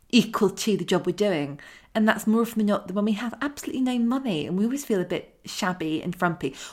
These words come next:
All way, oh my God, until I was trying to, going everywhere in Converse or quite often flip-flops with my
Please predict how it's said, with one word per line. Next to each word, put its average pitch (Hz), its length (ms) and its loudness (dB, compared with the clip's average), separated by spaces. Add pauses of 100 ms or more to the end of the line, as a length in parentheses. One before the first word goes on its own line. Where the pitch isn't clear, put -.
(140)
All 277 300 10
way, 180 220 6
oh 214 160 6
my 151 200 2 (220)
God, 143 380 0 (120)
until 190 340 0
I 185 120 6
was 175 440 0 (380)
trying 196 160 0
to, 185 100 -4
going 196 300 4 (100)
everywhere 165 840 4 (440)
in 165 520 0 (160)
Converse 170 640 0 (100)
or 165 500 4 (440)
quite 185 160 0
often 180 240 -4
flip-flops - 840 -2
with 180 160 -4
my 165 420 -2